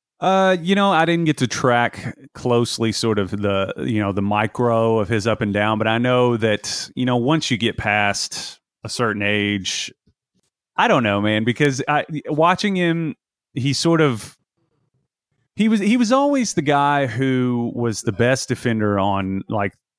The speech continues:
three teams that basically were contending for a national championship. He guarded the best player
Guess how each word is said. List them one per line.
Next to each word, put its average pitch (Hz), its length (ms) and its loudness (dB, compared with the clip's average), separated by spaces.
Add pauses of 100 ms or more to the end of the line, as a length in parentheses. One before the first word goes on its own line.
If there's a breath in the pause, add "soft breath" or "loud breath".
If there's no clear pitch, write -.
(220)
three 147 280 2
teams 113 500 0
that 107 180 0
basically 113 480 -2
were 95 160 -2
contending 107 420 -4
for 101 120 -4
a 98 40 -2
national 98 380 -2
championship. 95 460 -4
He 101 80 -4
guarded 101 260 -2
the 98 80 -2
best 110 260 -2
player 107 560 0